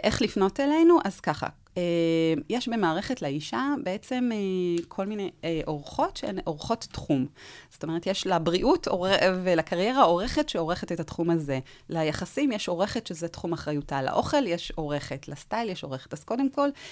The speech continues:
ללמוד מי האורחות הרלוונטיות ולהציע להן. עכשיו, מעבר לזה, אה,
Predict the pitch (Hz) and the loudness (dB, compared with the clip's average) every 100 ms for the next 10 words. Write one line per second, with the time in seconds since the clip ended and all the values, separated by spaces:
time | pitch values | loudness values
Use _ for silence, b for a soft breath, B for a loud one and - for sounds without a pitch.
0 | - 220 214 226 233 226 220 220 214 196 | 0 4 8 6 6 2 2 4 6 6
1 | 190 185 - 160 156 - 185 - 156 170 | 6 6 6 4 2 4 4 6 2 4
2 | 165 165 160 151 143 151 214 180 160 143 | 4 4 2 2 0 0 -4 -2 0 -2
3 | 131 - 175 160 156 151 131 131 - B | -4 -6 -6 -4 -4 -4 -6 -10 -12 B
4 | B B B 151 - 175 165 185 269 311 | B B B -12 -8 -6 -4 -4 -2 2
5 | 302 220 175 170 170 | 2 0 -2 0 -2